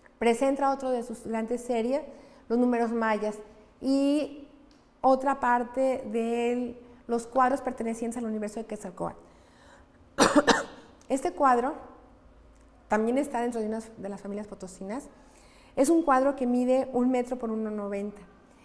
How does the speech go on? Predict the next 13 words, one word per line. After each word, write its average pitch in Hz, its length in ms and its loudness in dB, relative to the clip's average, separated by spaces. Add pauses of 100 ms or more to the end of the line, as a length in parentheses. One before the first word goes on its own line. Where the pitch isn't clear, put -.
(540)
Está 262 640 0 (420)
precioso 269 580 -2
el 233 100 -6
cuadro, 240 460 -2
es, 240 140 -2
es 254 160 -4
un 285 120 -2
cuadro 262 220 0
maravilloso. 233 840 -4 (360)
Estos 277 320 -2
cuadros 294 380 0
estaban 254 600 -2
hechos 233 600 -2